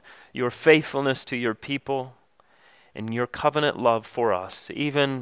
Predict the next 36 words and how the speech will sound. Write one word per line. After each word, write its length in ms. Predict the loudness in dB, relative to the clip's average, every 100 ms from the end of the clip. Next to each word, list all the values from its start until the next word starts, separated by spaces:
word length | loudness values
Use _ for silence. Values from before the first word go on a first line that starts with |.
| -10
when 340 | -4 -2 -2
we 220 | -2 2 2
acknowledge, 640 | 2 4 4 2 -4 -6
Lord, 300 | -2 0 0
that 220 | -4 -4
we 380 | -6 -4 -4 -8 -8
are 140 | -4
not 260 | -2 -2 -2
deserving. 560 | -8 -4 -6 -6 -14 -18 _ _ _ _ _ -20 -20 -20 -20 -10
We 120 | 2
are 80 | 2
so 240 | 4 2 2
thankful 640 | 4 2 2 -4 -8 -8
for 120 | -10
the 100 | -8
grace 480 | -4 6 8 8 4
that 240 | -6 -6 -8
you 60 |
continue 640 | -6 -8 -6 -4 -2 -4 -6
to 120 | -2
give 240 | 2 4
us. 480 | 2 0 -10 -16 -18 _ _ _ -20 -20 -20 -6
Lord, 200 | -2 2
that 220 | 0 2
you 240 | 2 2 4
have 340 | 6 6 6
held 280 | 6 6 8
us 180 | 4 2
together 480 | 0 4 4 2
in 220 | -2 -4 -2
unity 580 | -2 -2 -4 -6 -4 -6
and 160 | -4
love 180 | 2 2
for 160 | 0 -4
one 160 | -2
another. 440 | -4 -6 -8 -10